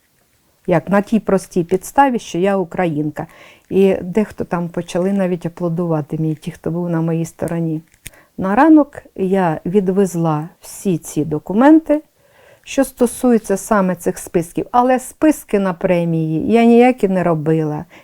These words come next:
Єдине, що я зробила, я здала список цих людей, які йдуть на співпрацю. Все.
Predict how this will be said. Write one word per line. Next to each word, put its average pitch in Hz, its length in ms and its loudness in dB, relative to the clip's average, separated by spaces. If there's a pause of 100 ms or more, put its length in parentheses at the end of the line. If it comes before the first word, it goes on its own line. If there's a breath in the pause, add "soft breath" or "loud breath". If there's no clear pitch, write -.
(100)
Єдине, 277 420 6
що - 180 0
я 196 100 4
зробила, 190 460 2
я 233 160 6
здала 214 360 4
список 349 600 2 (320 loud breath)
цих - 360 2
людей, 269 540 4
які 202 240 2
йдуть 220 300 -2
на 208 120 0
співпрацю. - 580 -4
Все. - 520 -2